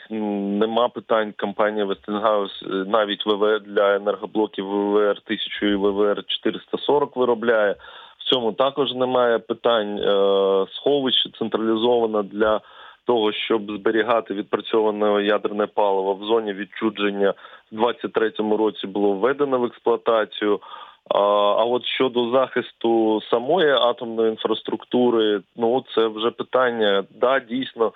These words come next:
Петріоти і Хаймерси, вони достатньо ефективні, але ми мали приклади, е, потрапляння ракет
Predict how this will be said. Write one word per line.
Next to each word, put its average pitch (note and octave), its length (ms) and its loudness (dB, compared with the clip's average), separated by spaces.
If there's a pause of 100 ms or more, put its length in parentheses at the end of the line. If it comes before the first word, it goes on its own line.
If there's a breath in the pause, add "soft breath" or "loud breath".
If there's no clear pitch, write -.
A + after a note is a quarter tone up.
(460 loud breath)
Петріоти A2 920 2
і G#2 200 0
Хаймерси, G#2+ 720 -2
вони G#2 380 0
достатньо G#2+ 600 -2
ефективні, A2 800 -2 (420 loud breath)
але A2 400 2
ми A2+ 360 0
мали G#2+ 460 0
приклади, G#2 840 0
е, F#2 380 -2
потрапляння G#2+ 800 -2
ракет G#2 400 0